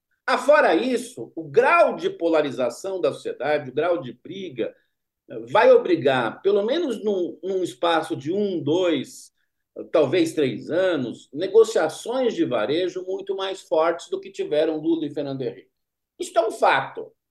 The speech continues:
O Lula poderia assumir a posição, digamos, eh, "Não acredito nisso, não concordo com isso e vou brigar." Se ele fizesse isso, não governaria, voltaríamos a Dilma. Mas o fato é, neste caso que você falou do biodiesel,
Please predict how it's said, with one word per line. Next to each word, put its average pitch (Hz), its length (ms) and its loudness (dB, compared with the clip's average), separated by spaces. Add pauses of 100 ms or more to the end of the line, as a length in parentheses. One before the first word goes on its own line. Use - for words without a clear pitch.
O 156 80 -6
Lula 247 260 4
poderia 226 300 6
assumir 185 260 0
a 170 100 0
posição, 135 680 0
digamos, 107 680 -4 (280)
eh, 117 200 -4
"Não 165 160 2
acredito 175 540 0
nisso, 165 300 -6
não 175 120 -2
concordo 147 480 -2
com 170 80 -14
isso 214 320 -8
e 196 120 -10
vou 165 300 -2
brigar." 147 540 0
Se - 360 -4
ele 508 180 2
fizesse 131 540 -2
isso, 202 200 -8
não 202 160 -4
governaria, 175 760 0 (260)
voltaríamos 156 680 0
a 185 80 2
Dilma. 117 520 -6 (320)
Mas 170 180 -6
o 202 40 -8
fato 247 340 2
é, 151 260 4
neste 156 300 0
caso 165 280 0
que - 80 -20
você 165 100 -4
falou 151 220 -2
do 156 80 -4
biodiesel, 104 680 -4